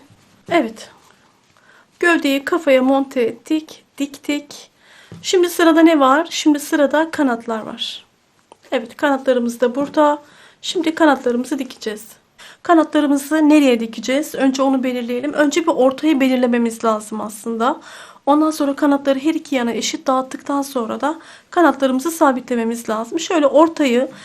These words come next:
her zaman yaptığımız gibi göz kararı şöyle ortayı belirliyorum. Bu arada kanatları hangi sıraya dikeceğiz onu söyleyeyim size isterseniz. Bakın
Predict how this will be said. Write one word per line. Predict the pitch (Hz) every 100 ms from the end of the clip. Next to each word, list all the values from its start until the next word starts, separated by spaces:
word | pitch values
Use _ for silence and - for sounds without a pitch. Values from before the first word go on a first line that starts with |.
| -
her | - 392
zaman | 392 339 294 302
yaptığımız | 285 269 269 269 254 240 -
gibi | 226 220 262 320 - _ _ _ _ _ _ _ - -
göz | 370 370
kararı | - 254 233 240
şöyle | - 285
ortayı | 277 294 285 285 269
belirliyorum. | 240 226 220 214 233 - _ _
Bu | 277 349
arada | 359 370
kanatları | 370 359 349 359 359
hangi | 381 403 339
sıraya | - 254 233
dikeceğiz | 226 226 233 240
onu | 240 302
söyleyeyim | 330 269 233 226
size | 226 226
isterseniz. | 226 226 233 233 233 285 302
Bakın | 311 320 294